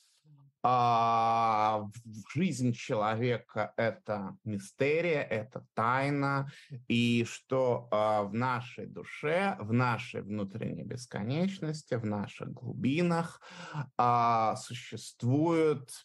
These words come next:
вечные идеи, вечные образы, вечные боги, вечные силы, вот, которые и сам Юнг определял как архетипические образы, да,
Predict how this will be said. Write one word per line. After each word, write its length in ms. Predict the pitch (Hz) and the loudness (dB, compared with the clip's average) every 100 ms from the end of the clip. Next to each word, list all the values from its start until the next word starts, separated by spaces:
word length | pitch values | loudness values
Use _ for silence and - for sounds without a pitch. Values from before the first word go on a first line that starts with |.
| _ | _
вечные 680 | 107 120 156 156 - 143 139 | -2 0 2 0 -2 2 2
идеи, 600 | 135 107 107 107 98 95 | 0 -2 -2 0 0 0
вечные 640 | 95 107 117 120 - 113 107 | -2 0 -2 -4 -4 -2 0
образы, 720 | 101 98 85 - - - - | 0 0 -4 -10 -12 -14 -10
вечные 720 | 90 101 117 123 - 113 117 | -4 -2 -2 -4 -6 2 2
боги, 720 | 110 113 120 104 95 - - - - | 4 6 6 4 0 -4 -8 -16 -12
вечные 680 | 107 101 98 - 110 104 104 | -4 -2 -2 -8 -8 -6 -8
силы, 760 | - - 107 98 - - - - - - - - 143 139 | -12 -10 -6 -6 -8 -16 -20 -20 -18 -18 -18 -18 -16 -4
вот, 380 | - 151 143 123 | 4 4 4 0
которые 440 | 110 101 156 131 120 | -4 0 2 2 0
и 20 | |
сам 300 | - 123 113 | 0 -2 2
Юнг 280 | 165 247 - | 2 2 0
определял 720 | 107 110 104 110 170 220 202 | -4 -4 -2 0 2 2 0
как 360 | 143 151 156 - | -2 -2 -4 -4
архетипические 1080 | 123 123 123 - 123 147 131 - - - 107 | -4 -4 -8 -10 -6 -2 -2 -4 -10 -4 0
образы, 840 | 160 202 202 185 170 165 156 165 - - | 2 2 2 0 -2 -6 -6 -8 -12 -8
да, 440 | 110 110 131 165 | -2 0 2 0